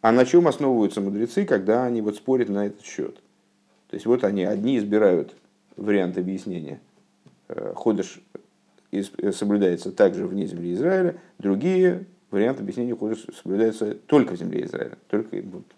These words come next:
после того, как она была полностью заселена. А,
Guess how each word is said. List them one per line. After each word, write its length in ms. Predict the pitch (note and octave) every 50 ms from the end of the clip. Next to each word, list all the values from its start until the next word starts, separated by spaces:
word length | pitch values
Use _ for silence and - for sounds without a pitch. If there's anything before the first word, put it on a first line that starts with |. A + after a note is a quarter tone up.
| _
после 320 | - G2 F#2+ - F#2 F2+ F2
того, 240 | - F2 G2 G2+ G2+
как 180 | F#2+ E2+ -
она 160 | F2 F2+ F#2
была 220 | F2+ F#2 F#2 F2+ F2
полностью 400 | - F#2+ F#2+ F#2 F#2 - F#2+ F#2
заселена. 420 | F2+ F2+ - F#2+ F#2+ F2+ - - - - - - - - - - - - - - _ _ _ _ _ _ _ _ _ _ _ _ _ _ _ _ - - -
А, 1040 | - - A2+ A2 G#2+ G#2+ G#2+ G#2+ G#2+ G#2+ G#2+ G#2 G#2 G#2 G#2 G#2 G#2 G#2 G2+ -